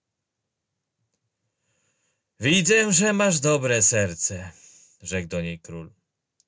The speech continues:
"Wdzieś znowu swoje szaty królewskie i siądź obok mnie. Byłaś i jesteś moją żoną.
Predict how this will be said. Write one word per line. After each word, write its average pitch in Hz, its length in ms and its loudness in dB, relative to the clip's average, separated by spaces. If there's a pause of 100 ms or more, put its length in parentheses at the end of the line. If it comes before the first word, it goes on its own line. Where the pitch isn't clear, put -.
(120)
"Wdzieś 131 240 0
znowu 101 340 -4
swoje 101 460 -2
szaty 104 360 -4
królewskie 113 640 -6
i 165 100 -4
siądź 147 360 0
obok 117 340 -4
mnie. 85 360 -10 (840)
Byłaś 139 680 -2 (240)
i 101 120 -6
jesteś 117 420 -2
moją 98 360 -2
żoną. 85 420 -8